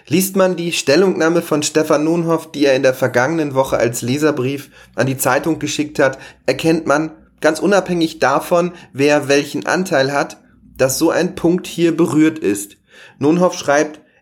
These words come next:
er sei seit Monaten mit Dreck beworfen worden, das alles nehme absurde Züge an. Er schreibt, was ist bloß aus der Kommunalpolitik geworden?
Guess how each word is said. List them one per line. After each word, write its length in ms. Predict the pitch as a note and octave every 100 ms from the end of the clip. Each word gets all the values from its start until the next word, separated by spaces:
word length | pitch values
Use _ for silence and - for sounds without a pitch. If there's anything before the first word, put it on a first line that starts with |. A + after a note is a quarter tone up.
| -
er 100 | C3+
sei 160 | D3+
seit 240 | D3+ D#3 D#3
Monaten 460 | F3+ F3 E3 E3
mit 180 | D3+ D3
Dreck 340 | C3 D3+ -
beworfen 560 | D#3 C#3 C3+ C#3+ D#3+ D3
worden, 420 | C3+ C#3 C#3 C#3+ - -
das 160 | B2+ B2+
alles 340 | - C#3+ D3+
nehme 420 | C#3+ C#3 C#3 -
absurde 460 | B2 A#2+ A2+ F3 F3
Züge 400 | - - F#3 -
an. 240 | G2+ D3+ D#3 - -
Er 100 | B2+
schreibt, 360 | C#3 C#3 - - _
was 320 | G#2 D#3+ F#3+
ist 280 | - D#3 -
bloß 460 | D3+ D#3 D#3+ D#3+ C3
aus 80 |
der 120 | B2+ C3
Kommunalpolitik 1080 | D3+ D3 B2 A2+ C#3 D3 D#3+ C#3+ - C3 -
geworden? 640 | B2 A#2 A#2 G#2+ G2